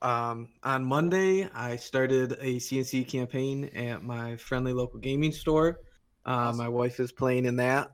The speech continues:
Speaker 1: along with three other guys there. And we had our first session. They made up characters. Um, I think they were pretty impressed with how easy the system is to make characters. And we got to make our characters and start playing right away.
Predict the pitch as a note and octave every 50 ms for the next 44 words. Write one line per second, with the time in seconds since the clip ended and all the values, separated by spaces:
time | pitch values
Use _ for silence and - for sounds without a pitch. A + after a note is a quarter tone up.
0 | _ - B2 B2 A#2 A#2+ A#2+ B2 B2 B2 A#2+ B2+ B2 A#2+ A#2+ - - - C#3 C#3
1 | C3+ B2+ B2+ A#2 C3 C3+ C#3 C#3+ D3 D3+ D3 D3 D#3 D#3 D#3 D#3 D#3 D#3+ D#3+ D#3+
2 | - _ - D3 D#3 F3+ F#3+ F3 E3 E3 D#3+ D#3+ E3+ D#3+ - - D#3 D#3+ - -
3 | F#3 F3+ E3+ C3+ B2 B2+ B2+ B2 B2 B2 - - D3 D#3 D#3+ D#3 D#3+ - E3+ E3+
4 | E3 E3 D#3+ - - - _ _ _ _ _ - - B2 B2 B2 B2 - E3 E3
5 | D#3 F3 D3+ C#3 C#3 - D3+ D3+ C#3 B2 C3 - C3 D#3 E3 - - B2+ A2+ -
6 | B2+ A#2+ B2 B2 B2 A#2 - C#3 C3+ C3 C3 C#3 C#3 C3+ C3+ C3 - C3+ C3+ -
7 | - B2+ B2+ B2 C3 D#3+ D#3 - - - - - B2 B2 B2 B2 A#2+ C3 A#2+ A2+
8 | - - A#2 B2 A#2+ - D3+ D#3 E3 - - _ _ _ - _ _ _ - -
9 | B2 B2+ C3 C3 C3 C3 C#3 C3+ C3 B2+ B2+ B2+ B2+ - - - - - C3 C3
10 | B2+ B2 B2+ B2 A#2+ B2 B2 B2+ C3 A#2+ - D3 D3+ E3+ D#3+ F#3 E3+ D3 C3 C3
11 | C3 - D3 C3+ C3+ - D3 C#3+ D3 C#3+ C#3+ C#3 C#3 C#3 E3 F#3 E3+ D3+